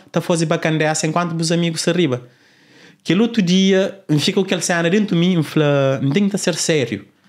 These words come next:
Foi o pior dia da minha vida.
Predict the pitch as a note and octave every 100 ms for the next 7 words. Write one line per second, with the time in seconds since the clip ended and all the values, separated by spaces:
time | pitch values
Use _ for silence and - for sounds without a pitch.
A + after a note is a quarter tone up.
0 | _ _ _ _ _ _ _ _ - -
1 | G3 G3 - - A3 A3 B3+ G3+ F#3+ F#3
2 | - B3 F#3 A#3